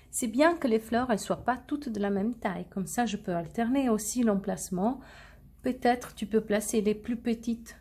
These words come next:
vers le bas et les plus grandes vers le haut. Si tu fais le contraire,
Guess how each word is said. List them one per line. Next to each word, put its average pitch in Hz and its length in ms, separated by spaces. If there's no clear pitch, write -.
vers 196 300
le 196 140
bas 269 520
et 220 60
les 208 80
plus 208 160
grandes 220 280
vers 185 160
le 185 120
haut. - 180
Si - 160
tu 208 140
fais 202 200
le 214 120
contraire, 220 720